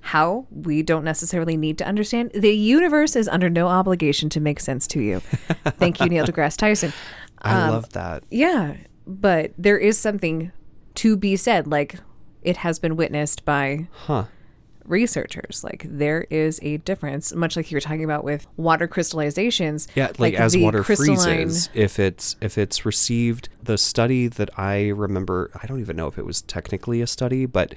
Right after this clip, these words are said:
Speaker 2: people thought anger toward one capsule of water that was
Speaker 1: Mm-hmm.
Speaker 2: being frozen, and they thought joy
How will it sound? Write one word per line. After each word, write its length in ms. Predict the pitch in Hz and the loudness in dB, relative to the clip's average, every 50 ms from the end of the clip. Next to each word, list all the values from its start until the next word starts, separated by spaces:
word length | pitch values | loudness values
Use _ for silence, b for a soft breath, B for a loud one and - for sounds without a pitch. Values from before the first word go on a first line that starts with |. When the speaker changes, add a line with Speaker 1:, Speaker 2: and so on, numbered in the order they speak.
| - - | -10 -8
Speaker 2:
people 480 | - - 117 113 - 127 120 117 117 - - | -4 -4 -2 0 2 4 4 4 4 2 0
thought 840 | - - - - - 120 120 110 87 78 65 - - - - - - - - - | -6 -12 -12 -2 0 2 2 2 2 0 -4 -6 -10 -12 -12 -12 -12 -14 -12 -6
anger 720 | - 117 113 113 113 104 - 71 67 69 67 80 120 135 131 - - - - _ - | -2 2 4 4 4 2 2 -2 -4 -2 -4 -4 -6 -6 -10 -12 -18 -20 -20 _ -10
toward 560 | - - - 107 98 92 90 85 90 92 98 107 - - - | -8 -4 -2 0 2 2 4 2 0 -2 -4 -8 -12 -12 -10
one 680 | - 101 104 101 101 101 98 98 98 101 101 107 113 113 - - | -4 -2 0 0 2 2 0 0 0 -2 -2 -4 -6 -10 -14 -14
capsule 720 | - - - - 98 90 - - - - 117 113 117 117 98 | -12 -8 -4 -2 -2 -2 -2 -2 -2 0 0 0 2 2 0
of 160 | 113 107 - | 0 -2 -2
water 500 | 101 98 101 95 90 - 60 71 - - | -2 0 0 0 -2 -4 -4 -2 0 2
that 100 | 208 202 - | 2 2 2
was 120 | - 175 | 0 0
Speaker 1:
Mm-hmm. 80 | 165 160 | 0 0
Speaker 2:
being 200 | 92 92 92 92 | 0 0 0 -2
frozen, 760 | - - 117 107 92 85 90 - 65 53 58 78 98 117 - - - | -4 -2 0 0 0 0 0 -2 -4 -6 -6 -6 -8 -10 -10 -8 -4
and 180 | 107 101 98 | -4 -2 0
they 140 | 98 87 87 | 2 0 0
thought 800 | - - - - - - 156 151 120 82 73 90 95 - - - - 117 110 | -2 -4 -12 -6 -2 0 0 2 2 0 -2 -4 -6 -8 -12 -12 -10 -10 -6
joy 580 | 107 - 143 151 123 95 76 60 78 92 101 | -2 0 2 4 4 4 2 0 -2 -4 -6